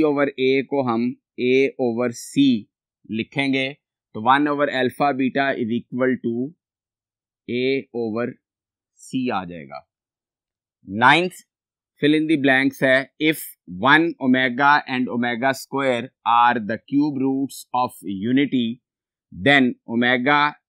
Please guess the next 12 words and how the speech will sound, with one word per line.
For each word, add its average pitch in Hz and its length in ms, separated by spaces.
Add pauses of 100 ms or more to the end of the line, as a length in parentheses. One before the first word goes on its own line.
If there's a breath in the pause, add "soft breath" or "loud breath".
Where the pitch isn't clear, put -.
(120)
raised 123 560 (100)
to 123 100
the 123 140
power 120 360
minus 123 480
seven 120 420 (120)
is 120 300 (180)
equal 123 480
to, 92 140 (720)
अब 127 220
ओमेगा 139 400
की 165 140